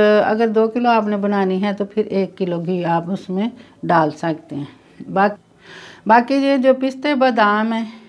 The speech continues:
इसमें आप, ए,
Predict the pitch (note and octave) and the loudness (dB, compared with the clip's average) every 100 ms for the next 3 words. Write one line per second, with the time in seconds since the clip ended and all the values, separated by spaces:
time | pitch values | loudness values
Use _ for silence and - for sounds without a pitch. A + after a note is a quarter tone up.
0 | - - B3+ B3+ C4 B3+ B3+ - A3 A3 | -12 -4 -4 -2 0 2 2 4 6 8
1 | A#3 A3+ A#3 A#3+ B3 - - - _ G#3+ | 6 2 -2 -2 -4 -10 -20 -20 _ 0
2 | A3 A3 G#3+ G#3 G#3 - | 4 6 6 6 4 0